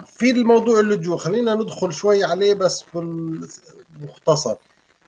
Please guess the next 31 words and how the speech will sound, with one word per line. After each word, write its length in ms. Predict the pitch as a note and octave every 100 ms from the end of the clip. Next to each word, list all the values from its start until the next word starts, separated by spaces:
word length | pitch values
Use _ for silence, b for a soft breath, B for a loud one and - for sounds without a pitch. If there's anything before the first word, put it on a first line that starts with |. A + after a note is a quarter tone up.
| _
في 280 | - G#3+ A3+
نوعين، 440 | G#3 G3+ E3 C#3 C#3+
نوع 440 | F3 F#3 F3 -
من 200 | D#3 D#3+
خارج 460 | C#3+ G#3 A#3 C4 -
كندا 560 | - A#3+ A#3+ A#3 C4 G#3
زي 180 | D#3
اللي 160 | E3 D#3
شفنا 680 | D3+ F#3 F3+ E3 E3 E3 E3
اللي 160 | D3+
صار 340 | D3 E3 D#3+ D#3
مع 260 | D3+ C#3+
بعض، 460 | C#3+ D#3 D3+ D3 C#3
آه، 360 | C3+ C3+ C3+ D3
إخواننا 360 | - D3+ C#3+
السوريين، 680 | B2+ - C3+ C#3 D#3 G#3+ C4+
وفي 280 | F#3 - C#4
من 220 | B3 G3+
داخل 340 | F#3+ G#3+ - E3+
كندا 420 | - F3 C#3+ B2+
اللي 180 | B2 C3
هو 120 | D#3+
بيقدم 580 | D3+ D3 G3 G3 F3 E3
لما 260 | D#3+ D3+
يدخل 300 | D#3+ - D3+
كندا 440 | D3 D#3 D3 C#3+ C#3+
زي 200 | C3+ D3
الحالات 460 | C3+ - C3+ B2
اللي 120 | - A2+
حكيت 360 | - G#2+ -
عنها. 200 | F2+ E2